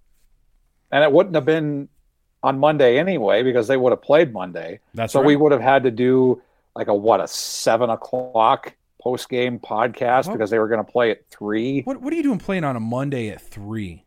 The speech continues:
Speaker 2: Like, I mean, wh-, I, I don't get that. I mean, I get it. You don't wanna overlap with Monday Night Football, I guess. Is that the idea? I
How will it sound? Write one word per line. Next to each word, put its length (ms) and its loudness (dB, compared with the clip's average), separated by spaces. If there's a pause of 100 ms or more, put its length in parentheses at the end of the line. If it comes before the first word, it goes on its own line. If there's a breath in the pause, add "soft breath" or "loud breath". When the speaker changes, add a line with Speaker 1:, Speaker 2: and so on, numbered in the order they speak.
(120)
Speaker 2:
Like, 140 -18
I 100 -10
mean, 540 -10
wh-, 120 -20 (460 loud breath)
I, 80 -18 (100)
I 120 -12
don't 160 -8
get 260 -6
that. 180 -8
I 40 -8
mean, 140 -4
I 60 -4
get 200 -4
it. 60 -2
You 60 -6
don't 140 -6
wanna 180 -6
overlap 460 -4
with 100 -10
Monday 260 -6
Night 180 -6
Football, 520 -4
I 80 -10
guess. 340 -8
Is 100 -12
that 200 -8
the 100 -6
idea? 640 -6
I 200 -16